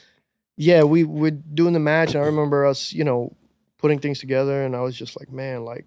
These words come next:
this is really about to happen." So we do that match,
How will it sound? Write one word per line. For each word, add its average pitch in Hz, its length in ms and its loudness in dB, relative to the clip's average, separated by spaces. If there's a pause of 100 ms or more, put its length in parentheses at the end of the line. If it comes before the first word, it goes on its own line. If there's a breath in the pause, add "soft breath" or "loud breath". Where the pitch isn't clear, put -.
(100)
this 139 160 -10
is 127 140 -10
really 135 180 0
about 123 260 -4
to 123 60 -12
happen." 123 320 -8
So - 160 -2
we 143 120 0
do 165 120 0
that 190 200 2
match, 127 500 -10